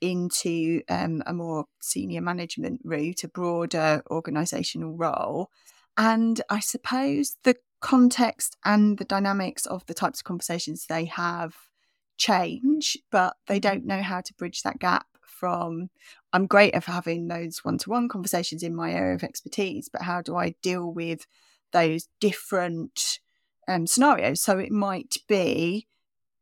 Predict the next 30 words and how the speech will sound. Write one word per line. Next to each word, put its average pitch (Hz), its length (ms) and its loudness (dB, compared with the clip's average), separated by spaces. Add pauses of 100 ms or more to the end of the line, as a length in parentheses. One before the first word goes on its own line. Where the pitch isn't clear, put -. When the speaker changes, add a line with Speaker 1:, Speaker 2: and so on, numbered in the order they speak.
(540)
Speaker 1:
board 220 260 2
meetings - 540 2
and, 165 280 -4
and 175 220 2
Speaker 2:
Mm. - 40 -6
Speaker 1:
challenges 165 680 -2
of 170 100 -4
a 170 100 -2
board. 170 500 0
It - 80 -6
might 190 260 -4
be 185 220 -8 (100)
going 170 320 0
out 175 260 -2
to - 120 -6
the 160 60 -6
public 165 440 -6
and 175 100 -6
having 170 320 -6
town 175 380 -4
hall 196 520 -6
discussions - 880 -2
where 165 340 -2
the 165 100 -4
public - 440 -8
are 165 80 -6
throwing 170 460 -4
difficult - 360 -10
questions 180 600 0
at - 140 -2